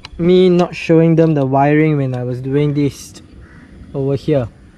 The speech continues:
So now I'm gonna show you how the wiring is being done.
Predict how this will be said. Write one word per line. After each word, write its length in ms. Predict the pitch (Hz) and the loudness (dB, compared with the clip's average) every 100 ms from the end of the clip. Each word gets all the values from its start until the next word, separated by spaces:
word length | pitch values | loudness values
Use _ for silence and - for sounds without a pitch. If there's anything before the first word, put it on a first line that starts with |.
| - _ | -20 _
So 180 | - 147 | -4 0
now 520 | 143 165 185 196 202 | 2 4 2 0 -4
I'm 160 | 160 139 | -6 -4
gonna 100 | 139 | -2
show 140 | - | 0
you 160 | 156 160 | 2 2
how 180 | 170 170 | 2 0
the 120 | 147 | 0
wiring 340 | 135 139 147 | 0 0 0
is 140 | 143 127 | -2 -4
being 200 | 135 135 | -4 0
done. 300 | 143 127 | 0 0